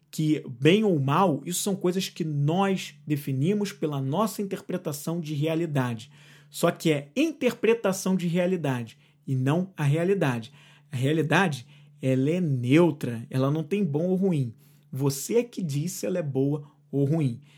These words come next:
Então crie, a partir de hoje, se você ainda não tem esse hábito, no seu imaginário, nos seus pensamentos, aquilo que você quer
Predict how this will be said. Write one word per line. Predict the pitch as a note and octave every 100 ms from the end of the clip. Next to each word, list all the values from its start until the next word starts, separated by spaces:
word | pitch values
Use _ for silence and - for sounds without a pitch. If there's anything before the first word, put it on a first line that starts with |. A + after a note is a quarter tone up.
| - - _
Então | C#3+ D#3+ E3+ -
crie, | - G3 A#3+ F#3+ A#2+ - _ _
a | C3
partir | C3+ A#2 D3+
de | B2
hoje, | A#2+ D3+ B2+
se | A#2+ C3
você | C3 -
ainda | C3+ B2+
não | A#2 A#2 C#3+
tem | A3 - F#3+
esse | F#3+ -
hábito, | C3+ D3 C3+ - B2+ - - - - _ _ _ C3+
no | C3
seu | - - F#3
imaginário, | A#3+ A#3 A3 G#3+ D3 C3
nos | B2 A#2+
seus | - G3
pensamentos, | - F3+ C#3+ C3 E3 D3 - - _ _ -
aquilo | C#3 - D#3+
que | D#3 C#3
você | C#3+ C#3+ F#3
quer | G3+ - D#3 D3+ C#3